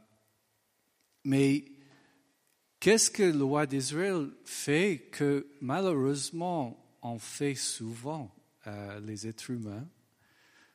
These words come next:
Il conclut, il, il, il analyse la situation et il conclut et il déclare ce qui se passe, euh, présomptueuse, de manière présomptueuse.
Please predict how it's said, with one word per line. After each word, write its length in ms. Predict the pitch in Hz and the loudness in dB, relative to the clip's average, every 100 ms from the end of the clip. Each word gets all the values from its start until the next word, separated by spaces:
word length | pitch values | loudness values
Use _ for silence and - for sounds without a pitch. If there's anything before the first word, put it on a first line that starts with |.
| _ _ _ _ - | _ _ _ _ -10
Il 200 | 139 - | -10 -8
conclut, 460 | - 196 202 - - | 0 0 0 -10 -6
il, 160 | 190 - | -6 -2
il, 220 | 180 156 - - | -4 -4 -8 -10
il 220 | 165 147 - 151 | -8 -8 -6 2
analyse 580 | 156 175 196 220 190 | 4 6 4 4 4
la 120 | 160 139 | 2 0
situation 920 | - - - 131 127 - 175 190 131 - - - _ _ _ _ _ _ _ _ | -2 -2 0 0 2 0 -2 -4 -6 -14 -20 -20 _ _ _ _ _ _ _ _
et 80 | 147 | 4
il 140 | 139 | 4
conclut 640 | - 196 - - 214 226 135 - - - _ - _ _ | 2 2 2 2 6 6 2 -12 -20 -20 _ -20 _ _
et 100 | 143 | 0
il 140 | 139 120 | 0 10
déclare 800 | 190 190 - 156 190 190 123 123 | 10 10 0 2 2 0 -2 -8
ce 240 | - - 127 | -8 -6 -4
qui 180 | - | -4
se 140 | 151 - | -4 -2
passe, 560 | 127 143 - - - _ _ _ _ _ _ _ _ | -2 -2 -4 -8 -12 _ _ _ _ _ _ _ _
euh, 480 | 123 127 123 123 120 - - _ _ _ _ _ _ _ _ - 143 - | -2 2 2 2 -2 -6 -20 _ _ _ _ _ _ _ _ -20 -20 -8
présomptueuse, 960 | - 175 156 175 - - 202 196 135 - | 6 8 8 6 4 2 2 2 -2 -2
de 140 | 127 | 0
manière 420 | 143 156 170 151 | 4 4 4 0
présomptueuse. 840 | - 151 143 143 143 - - 170 | 2 2 4 2 -2 -4 -6 -6